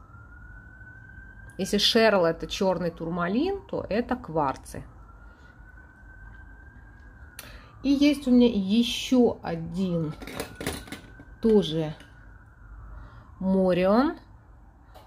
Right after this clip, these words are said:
Он немножко менее темный. Сейчас я его тоже покажу. Вот он, видите, какой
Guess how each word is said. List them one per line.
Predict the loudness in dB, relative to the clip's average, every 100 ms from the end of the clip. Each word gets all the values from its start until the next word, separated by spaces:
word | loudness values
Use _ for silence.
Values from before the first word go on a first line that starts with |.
| -20 0
Он | 6 8 6 4
немножко | -2 -2 -2 -2 -6 -8 -8 -10
менее | -8 -6 -4 -4 -2 -2 -6 -10 -18 -6
темный. | 2 4 6 6 4 2 -6 -20
Сейчас | -20 -16 -14 -10
я | -10
его | -10 -12 -10
тоже | -6 -4 -6
покажу. | -8 -12 -12 -10 -6 -2 -2 -4 -18 -20 -20 -20 -20 -20 -10
Вот | -8 -8 -10
он, | -12 -6
видите, | -4 -4 -8
какой | -14 -16 -16 -12 -12